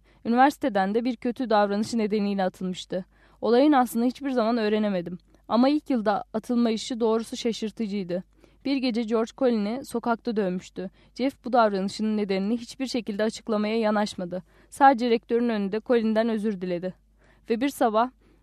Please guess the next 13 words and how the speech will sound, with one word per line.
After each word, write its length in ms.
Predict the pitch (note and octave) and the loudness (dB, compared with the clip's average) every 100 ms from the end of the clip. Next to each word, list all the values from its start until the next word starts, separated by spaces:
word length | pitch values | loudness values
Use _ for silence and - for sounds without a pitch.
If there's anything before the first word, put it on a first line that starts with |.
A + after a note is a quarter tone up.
| - | -8
beni 180 | A3 A#3 | -2 2
erkenden 500 | A#3 B3+ C4+ A#3 G#3+ | 2 2 2 2 2
uyandırdığında 760 | G#3+ G3+ G3+ G3 F#3 G3 G#3+ C4 _ _ | 2 2 0 -2 -2 -2 -2 -4 _ _
küllerle 420 | - A#3+ C4 C4+ | -2 6 6 6
karıştırılmış 600 | A#3 G#3+ G#3+ - G3+ G3+ - | 2 -2 -2 -4 -4 -4 -4
kar 200 | B3 A#3+ | 0 0
topuna 560 | B3+ G#3+ A3 C4 G#3+ | 0 -2 0 0 2
bana 220 | A3 A#3+ | 2 4
atmak 360 | A3+ - A#3 - | 4 2 0 0
gelmiş 360 | G3+ F3+ F#3 - | -2 -2 -4 -10
içinden. 440 | - F#3+ F3 F3 _ _ _ _ _ _ _ _ - | -8 -6 -6 -8 _ _ _ _ _ _ _ _ -2
Gazetedeki 640 | A#3 D4 C#4 A3+ A3 A#3 | 0 0 0 -2 -2 -2
listede 580 | A#3 - A#3+ G#3+ B3 | -2 0 0 0 -2